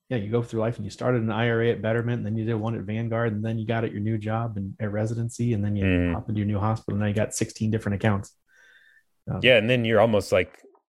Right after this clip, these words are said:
Speaker 2: s-, as complex. I mean, that's just too complicated. It's just too much to deal with. It's, um, another example I would j-, throw out there is just, like, just material things. <laughs>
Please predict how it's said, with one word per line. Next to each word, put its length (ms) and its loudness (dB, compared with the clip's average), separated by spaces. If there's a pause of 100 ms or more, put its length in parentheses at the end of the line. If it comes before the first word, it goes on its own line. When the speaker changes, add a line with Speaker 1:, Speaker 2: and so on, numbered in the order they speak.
(360)
Speaker 2:
s-, 140 -14
as 140 -8
complex. 680 2
I 40 -4
mean, 140 -2
that's 160 0
just 180 -10
too 140 -8
complicated. 420 -8
It's 100 -14
just 200 -12
too 100 -4
much 220 -2
to 80 -14
deal 180 2
with. 160 2
It's, 200 -6 (440)
um, 380 4 (1500)
another 420 8
example 360 4
I 60 10
would 120 6
j-, 140 -12 (100)
throw 180 6
out 80 6
there 120 2
is 120 -4
just, 240 -6 (380)
like, 300 0 (1160)
just 160 -8
material 460 4
things. 500 0
<laughs> 60 -20